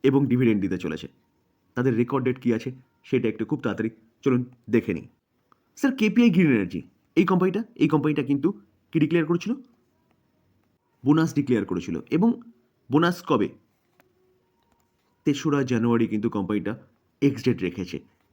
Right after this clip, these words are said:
যেখানে আপনি বাই করলে দোসরা জানুয়ারির মধ্যে বাই করবেন, তাহলে গিয়ে কিন্তু আপনি বোনাসের মজাটা নিতে পারবেন। স্যার, রেশিও কী আছে? Two is to one, অর্থাৎ যার কাছে দুটো শেয়ার আছে, সে কিন্তু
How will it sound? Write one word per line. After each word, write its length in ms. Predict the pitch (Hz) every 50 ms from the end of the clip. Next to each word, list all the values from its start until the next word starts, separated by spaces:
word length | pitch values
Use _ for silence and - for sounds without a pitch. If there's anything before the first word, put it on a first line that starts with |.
| _ -
যেখানে 340 | 127 127 131 160 151 170 202 - - _ _
আপনি 240 | - - 123 - 170
বাই 220 | 151 120 127 131 139
করলে 400 | - 156 156 180 220 233 - - _ _ _ _ _ _ _ _ _ _ -
দোসরা 300 | 147 147 - 180 170 160
জানুয়ারির 320 | 131 139 127 127 127 120
মধ্যে 220 | 117 113 98 117 107
বাই 160 | 95 87 85
করবেন, 280 | - 87 - 62 57 - - _ _ _ _ _ _
তাহলে 280 | - 127 131 147 143 135
গিয়ে 160 | 117 123 127
কিন্তু 260 | 123 127 120 117 139
আপনি 280 | 127 110 - 123 127 123
বোনাসের 440 | 104 98 113 113 113 113 - 117 113 113 - _ _ _ _ 107
মজাটা 400 | 110 110 113 117 110 104 104 107 - _ _ _ _ -
নিতে 220 | 113 135 - 120
পারবেন। 360 | 104 95 85 - - 73 - - - _ _ _ _ _ _ _ _ _ _ _ _ _ _ _ _ _ _ _ _ _ _ _ _ _ _ _ _ _ _ _ _ _ _ _ _ _ _ _ _ _ _ -
স্যার, 180 | - 247 233
রেশিও 280 | 185 165 160 - 254 240
কী 160 | - 247 240
আছে? 180 | 226 226 277 277 - - -
Two 100 | 208 202 196
is 60 | 190 202
to 100 | 196 156
one, 100 | 123 117
অর্থাৎ 200 | 120 - 196 151
যার 200 | 139 139 139 -
কাছে 180 | 185 180 196
দুটো 220 | 135 139 151 175 175
শেয়ার 200 | - 180 165 156
আছে, 180 | 156 - 190 190 - _ _ -
সে 120 | - 147
কিন্তু 360 | 123 143 139 139 151 160 156